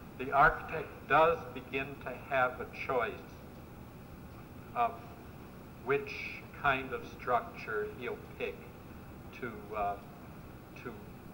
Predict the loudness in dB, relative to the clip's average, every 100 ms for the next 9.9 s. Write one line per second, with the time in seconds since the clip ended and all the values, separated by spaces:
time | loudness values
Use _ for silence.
0 | -14 -8 -2 0 0 -4 -10 -12 -12 -12
1 | -8 0 2 2 -2 -6 -12 -12 -10 -10
2 | -10 -10 -12 -12 -14 -14 -8 4 6 6
3 | 0 -4 -4 -2 2 2 2 -6 -8 -8
4 | -8 -8 -6 -4 -6 -8 -8 -2 0 0
5 | -4 -8 -8 -4 4 6 4 0 -8 -2
6 | 0 2 -2 -8 -12 -12 -4 -2 -2 -4
7 | -8 0 0 2 -2 -8 -8 -8 -10 -10
8 | -8 -4 -4 -6 -10 -14 -10 -6 -6 -6
9 | -10 -12 -6 -4 -2 -4 -4 -2 -2